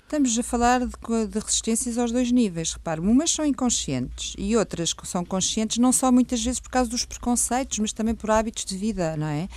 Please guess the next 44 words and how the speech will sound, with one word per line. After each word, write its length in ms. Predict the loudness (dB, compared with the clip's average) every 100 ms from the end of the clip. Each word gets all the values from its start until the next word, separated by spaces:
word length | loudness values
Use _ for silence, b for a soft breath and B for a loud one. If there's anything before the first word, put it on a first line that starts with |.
| B B B
O 60 |
João 160 | 0 0
Paulo 200 | 2 4
sabe 260 | 4 2 0
que 100 | 0
o, 240 | 0 0 -4
que 140 | -6
o, 100 | -6
que 120 | -6
o 20 | -6
ser 200 | -4 -2
humano 300 | 0 2 2
é 80 |
um 400 | 2 2 2 2
animal 340 | 4 4 2 2
de 60 |
hábitos 520 | 2 2 -2 -6 -10 -10 B B B
e 80 | 6
muitas 640 | 10 10 10 6 2 0
vezes 320 | 2 2 0
para 200 | -2 2
mudarmos 560 | 4 4 6 6 6 2
um 100 | 0
determinado 680 | 0 -2 0 2 0 -2 -4
hábito, 580 | -2 -2 -6 -6 -6 -6 -10 -12
não 80 |
é? 200 | -10 -10 -10 -8
Do 140 | -8
qual 260 | 2 4 4
estamos 560 | 2 -2 0 0 -2
completamente 960 | 0 0 2 0 -2 -2 0 -2 -4 -8
habituados 800 | -6 -4 -4 -6 -2 2 2 0
e 80 | -2
achamos 300 | -2 -2 -4
que 80 | -8
aquilo 160 | -8
faz 240 | -2 -2 0
parte 340 | 0 -2 -2
do 60 | -4
nosso 240 | -4 -4
dia-a-dia, 460 | -4 -2 -4 -4 0
é 40 |
muito 320 | 4 4 2 -6
difícil. 580 | -6 -6 -6 -4 -6